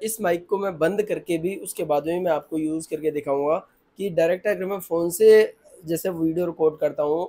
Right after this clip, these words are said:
और जो पंखा वगैरह चल रहा है, तब मेरा phone क्या response देता है iPhone का mic।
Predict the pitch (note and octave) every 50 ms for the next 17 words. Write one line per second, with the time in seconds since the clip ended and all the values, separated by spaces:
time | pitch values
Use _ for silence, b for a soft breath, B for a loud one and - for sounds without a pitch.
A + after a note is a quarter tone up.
0 | - - E3+ D3+ D3+ D#3+ D#3 - D#3 D#3 D3+ E3 D#3+ E3 D3+ D#3 C#3+ D3 D3 -
1 | D#3 D3+ D3 C#3+ C#3 D#3+ G3+ G#3 - _ _ _ _ _ _ - G#3+ G#3 G3+ G3
2 | F#3+ F#3 F3 F3 F3+ E3+ E3+ E3 E3 E3+ D#3 D#3 D3+ - - - D3+ D3+ D3 D3
3 | D3+ C#3+ - D3+ E3+ - - _ - F3 F#3 F#3+ F3+ - F#3 D#3+ D3+ D3 C#3 D#3
4 | D#3+ D3+ D3 C3+ A#2 -